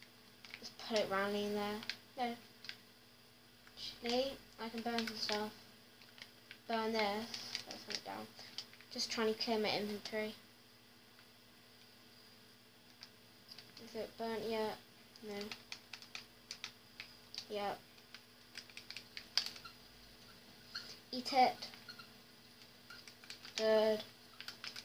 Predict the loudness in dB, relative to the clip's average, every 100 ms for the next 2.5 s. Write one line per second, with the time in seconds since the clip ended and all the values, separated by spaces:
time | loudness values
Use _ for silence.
0 | -12 -8 -2 2 4 4 4 2 0 -6
1 | -12 -18 -20 -20 -18 -16 -16 -14 -8 -2
2 | 2 4 6 6 6